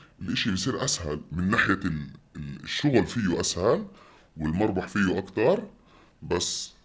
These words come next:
أكيد ال-، ال-، الخ-، الخطأ، الخطر ال-، اللي هو خطر أكتر كمان من ناحية ال-، لا سمح الله، اللي، لا سمح،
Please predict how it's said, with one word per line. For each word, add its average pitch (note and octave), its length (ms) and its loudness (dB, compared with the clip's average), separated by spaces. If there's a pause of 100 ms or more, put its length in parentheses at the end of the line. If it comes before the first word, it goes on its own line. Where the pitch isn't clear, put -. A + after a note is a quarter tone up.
(300)
أكيد A2 320 -2
ال-، F2+ 320 2 (420)
ال-، E2 340 -2
الخ-، E2 300 -4
الخطأ، G#2 500 4
الخطر A2+ 480 2
ال-، G#2 400 0
اللي F2 300 -4
هو A#2 260 4
خطر B2+ 480 0
أكتر D2+ 380 -4 (280)
كمان G#2+ 240 2
من C3 80 2
ناحية B2 280 -2
ال-، A2+ 800 -2
لا G2 60 -2
سمح A2 300 -6
الله، G2+ 300 -4
اللي، C#2+ 400 -6
لا - 400 -8
سمح، D2+ 240 -12